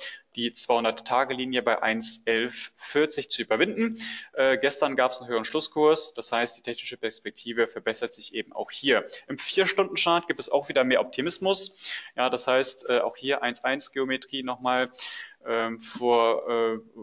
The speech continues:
oder wir sehen, dass, dass das Ausmaß der ersten,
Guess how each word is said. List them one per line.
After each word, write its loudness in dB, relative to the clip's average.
oder 0
wir -6
sehen, 0
dass, -4
dass -4
das -6
Ausmaß 2
der 4
ersten, 0